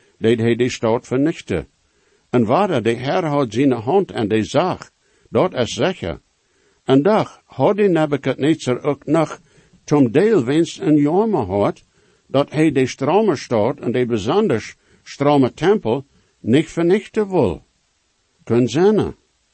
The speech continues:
Vielleicht is dat ook een eigenschap, dat zo'n mensen ha, die krankheid ha.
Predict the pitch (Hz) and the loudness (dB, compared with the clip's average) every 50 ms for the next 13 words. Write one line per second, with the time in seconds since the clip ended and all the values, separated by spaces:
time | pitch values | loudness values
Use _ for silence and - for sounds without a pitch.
0 | _ _ _ _ _ _ _ _ _ _ - 113 113 127 180 214 185 - - 135 | _ _ _ _ _ _ _ _ _ _ -4 0 0 2 2 0 -2 -6 -6 -6
1 | 147 127 - - 131 135 143 143 147 151 - - - 117 113 - 143 170 202 214 | -6 -6 -4 -2 0 0 0 0 -2 -4 -4 -4 -4 -6 -2 0 2 2 2 2
2 | 196 165 113 - - 117 104 110 143 135 - 117 110 101 - 123 143 165 156 151 | 2 0 0 -2 -4 -2 -2 -2 -2 -4 -4 -4 -4 -2 -2 -2 0 2 2 2
3 | 139 127 131 131 123 - - 113 117 - _ _ _ _ _ _ - 165 196 185 | 2 2 0 0 -2 -2 -4 -4 -6 -6 _ _ _ _ _ _ -6 -2 0 2
4 | 139 123 135 139 135 113 90 110 135 156 147 139 131 - - 123 127 127 123 117 | 2 2 0 0 -2 -2 -2 -2 -2 -2 -2 -4 -6 -6 -4 -4 -2 -2 -2 -4
5 | 113 110 113 117 139 185 208 196 127 80 64 | -4 -6 -6 -6 -4 -2 -2 -2 -2 -4 -6